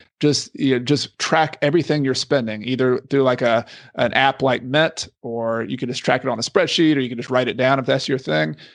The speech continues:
But you just pay attention to how much you're spending, understand how much is going in and out every, every month, and then kinda extrapolate that to a year. And then if you wanna be real conservative, you'll round up. If that's sixty thousand a year that you're spending,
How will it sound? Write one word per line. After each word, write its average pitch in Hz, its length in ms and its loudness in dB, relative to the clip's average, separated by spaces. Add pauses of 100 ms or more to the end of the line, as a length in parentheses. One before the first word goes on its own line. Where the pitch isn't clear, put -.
But 139 100 2
you 135 60 4
just 160 160 0
pay 170 160 2
attention 143 400 0
to 127 80 -4
how 131 80 4
much 139 180 -2
you're 123 80 -4
spending, 120 540 -2 (400)
understand 143 460 2
how 135 100 4
much 139 240 0
is 127 80 -6
going 139 180 2
in 139 140 2
and 143 80 0
out 127 180 4
every, 120 260 -4
every 123 240 -2
month, 127 300 0
and 131 80 -6
then 123 120 -4
kinda 139 260 0
extrapolate 151 560 2
that 135 180 0
to 135 140 -2
a 123 40 -2
year. 127 480 0 (360)
And 156 80 -6
then 156 80 0
if 151 60 0
you 175 100 0
wanna 190 120 4
be 175 100 4
real 165 160 4
conservative, 165 640 0
you'll 143 300 0
round 156 280 2
up. 139 240 2
If 117 60 -10
that's 147 240 0
sixty 160 380 -4
thousand 143 340 2
a 139 60 -4
year 135 420 0 (300)
that 127 80 -8
you're 143 100 0
spending, 147 500 -2